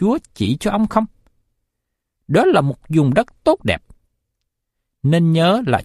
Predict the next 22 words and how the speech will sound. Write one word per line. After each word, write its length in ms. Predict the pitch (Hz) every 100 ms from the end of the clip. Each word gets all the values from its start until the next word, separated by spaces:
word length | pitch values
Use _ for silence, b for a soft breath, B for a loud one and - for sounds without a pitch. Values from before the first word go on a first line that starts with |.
| -
Chúa 240 | 165 233
bảo 400 | 285 107 85 95
Abram 580 | 165 220 - 196 196 156
nhìn 480 | 143 165 156 127 123
đất 140 | 247 - _ _ _ _ _
mà 400 | 123 127 107 - 135
Ngài 280 | 147 87 -
hứa 140 | 185
ban 240 | 170 147 127
cho. 140 | 135 - _ _ _ _ _ _ _ _
Bởi 180 | 165 285
đức 160 | 381 - _
tin 300 | 262 254 240
vào 340 | - 147 120
Đức 100 | 165 -
Chúa 100 | 370 -
Trời, 220 | 151 123 - _ _ _ -
chứ 100 | 254
không 260 | - 233
phải 240 | - 98 156
do 120 | 170
Abraham 880 | - 196 - _ - 160 165 180 160